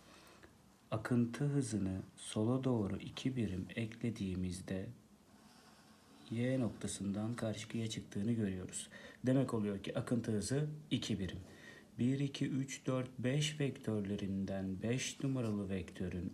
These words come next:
ucuna iki birim akıntı hızını eklediğimizde onun da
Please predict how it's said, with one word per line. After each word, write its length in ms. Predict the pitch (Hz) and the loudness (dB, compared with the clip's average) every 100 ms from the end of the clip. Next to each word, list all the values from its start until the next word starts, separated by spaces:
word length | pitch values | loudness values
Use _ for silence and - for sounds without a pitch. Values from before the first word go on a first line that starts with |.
| - | -6
ucuna 480 | 98 104 95 92 95 - | -4 -2 -2 -2 -6 -8
iki 320 | - 104 - 127 | -8 -4 0 0
birim 320 | 117 113 110 | 0 -2 -2
akıntı 440 | 113 - 110 107 120 | -4 -2 -2 0 0
hızını 360 | 113 104 92 | 0 0 -2
eklediğimizde 1040 | - 107 - 117 113 110 110 101 110 117 135 - - - - | -2 -4 0 0 2 2 2 0 0 -2 -4 -10 -16 -10 -2
onun 420 | 120 127 127 107 | 2 4 4 2
da 260 | 104 107 | 0 -2